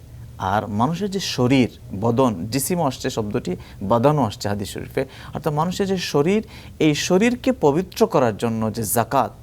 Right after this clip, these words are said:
এই জাকাত হচ্ছে, আহ, মাহে রমাদানের রোজা। সুবহানাল্লাহ।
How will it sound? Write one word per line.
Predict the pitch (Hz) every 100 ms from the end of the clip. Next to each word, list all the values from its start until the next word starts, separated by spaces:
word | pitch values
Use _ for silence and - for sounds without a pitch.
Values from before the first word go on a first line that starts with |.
| -
এই | 117
জাকাত | 92 117 117 113
হচ্ছে, | 110 - 104 - - - -
আহ, | 113
মাহে | 95 113 120 117
রমাদানের | 101 98 104 104 98 -
রোজা। | 101 107 104 107 98 - -
সুবহানাল্লাহ। | - 90 95 101 101 113